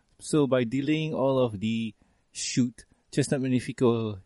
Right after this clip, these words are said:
overlaps her contract and kind of have to bail out and rendering the production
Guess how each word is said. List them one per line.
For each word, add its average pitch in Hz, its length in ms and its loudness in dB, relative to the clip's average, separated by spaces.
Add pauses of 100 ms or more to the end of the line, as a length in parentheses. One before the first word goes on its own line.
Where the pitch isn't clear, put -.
(600)
overlaps 127 400 2
her 120 80 -2
contract 113 640 -2
and 101 640 -2
kind 123 300 0
of 113 120 2
have 117 220 -4
to 117 80 0
bail 107 240 2
out 110 240 2 (540)
and 104 400 -2
rendering 139 440 6
the 107 80 4
production 113 680 0